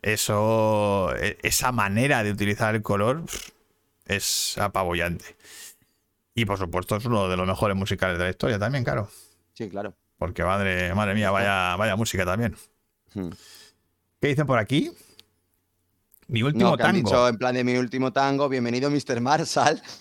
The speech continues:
Speaker 1: <laughs> Bienvenido mister Marshall como
Speaker 2: <laughs> Es
Speaker 1: musical.
Speaker 2: el americano.
Speaker 1: <laughs>
Speaker 2: Ay.
Speaker 1: Hombre, la canción se convirtió en un, en un
Speaker 2: Hombre,
Speaker 1: himno,
Speaker 2: pero en un
Speaker 1: vamos.
Speaker 2: icono.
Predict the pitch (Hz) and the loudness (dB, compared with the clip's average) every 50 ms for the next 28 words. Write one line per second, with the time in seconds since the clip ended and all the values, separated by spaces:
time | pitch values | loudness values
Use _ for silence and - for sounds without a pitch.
0 | - - - 135 - 190 175 156 170 175 175 202 214 214 - - 190 - 160 170 | -14 -8 -4 -2 0 2 2 4 4 4 4 4 4 2 2 2 2 2 4 2
1 | 165 156 - 214 - 131 - 135 139 180 165 127 143 143 - 170 180 - - - | 2 2 4 4 6 6 6 6 6 4 2 2 2 2 4 2 2 0 0 0
2 | - 131 117 117 - - 151 151 160 180 185 170 165 165 165 - 180 196 190 160 | 0 -2 -2 -2 -2 -2 -2 0 2 2 2 2 0 -2 -2 0 2 2 2 2
3 | 180 190 - 175 190 233 - - - _ - _ _ _ _ _ _ _ _ _ | 2 0 0 0 2 0 -2 -2 -4 _ -20 _ _ _ _ _ _ _ _ _
4 | _ _ _ _ _ _ - 107 107 104 101 95 90 - 127 131 123 117 110 107 | _ _ _ _ _ _ -10 -6 -4 -4 -4 -4 -4 -2 -2 0 0 0 0 0
5 | 110 107 110 123 123 123 135 135 131 127 123 117 123 135 143 139 135 123 120 117 | 0 0 -2 -2 -2 0 -2 -2 0 -2 0 0 0 0 0 0 0 0 0 0
6 | 113 110 107 - - 104 110 107 92 117 120 127 117 127 139 - - 113 107 104 | 0 0 2 2 2 0 0 0 0 0 0 2 2 2 2 2 2 2 0 0
7 | 104 98 110 110 104 - 127 131 131 113 113 123 131 120 107 95 - | 0 0 0 0 0 2 2 4 4 4 2 2 2 0 -2 -4 -6